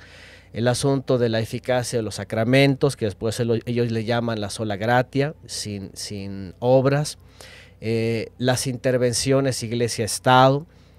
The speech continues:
¿sí? La corrupción que se ha estado dando,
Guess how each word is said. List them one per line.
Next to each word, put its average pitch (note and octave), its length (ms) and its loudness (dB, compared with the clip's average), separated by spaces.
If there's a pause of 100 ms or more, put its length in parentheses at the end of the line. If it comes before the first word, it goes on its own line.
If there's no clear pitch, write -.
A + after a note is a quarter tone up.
¿sí? B2+ 220 -6
La A#2 140 -4
corrupción B2 680 2
que A#2+ 100 -6
se A2+ 120 -4
ha - 20 0
estado G#2+ 400 2
dando, B2+ 640 4